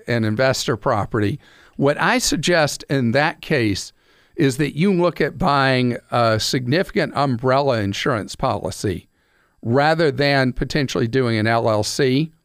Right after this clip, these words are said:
since you are gonna have a mortgage on the property. And what, what the umbrella does is it protects you from liability in every phase of your life, not just with this property. When you have a single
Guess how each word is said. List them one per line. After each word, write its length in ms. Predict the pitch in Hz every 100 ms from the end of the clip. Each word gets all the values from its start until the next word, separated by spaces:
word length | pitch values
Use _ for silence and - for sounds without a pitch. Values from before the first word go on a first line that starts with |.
| _ -
since 260 | 135 110
you 80 | 151
are 140 | 127
gonna 180 | 131 131
have 160 | 131 127
a 60 |
mortgage 420 | 117 131 127 131 139
on 140 | 127
the 80 | 120
property. 580 | 156 139 - 143 135 - _ _ _ _ -
And 420 | 135 131 123 123
what, 180 | 123 135 - - -
what 340 | - 135 135 156
the 140 | 135
umbrella 440 | 127 135 180 185
does 500 | 156 156 135 127 117
is 160 | 135 110
it 180 | 131 -
protects 540 | 131 - 180 170 -
you 140 | 165 131
from 200 | 135 117
liability 840 | 135 139 113 143 143 131 120 120 - _
in 200 | 139 131 -
every 400 | 202 214 214 156
phase 480 | - 135 120 110 127
of 100 | 110
your 200 | 110 107
life, 420 | 127 113 101 - _ _ _ -
not 440 | 127 135 160 185
just 520 | - 151 151 143 - - _ _ -
with 240 | 135 123
this 300 | 135 147 -
property. 720 | - 160 131 113 117 95 82
When 160 | 113 117
you 100 | 135
have 200 | 165 143
a 100 | 127
single 640 | - 202 220 202 180 156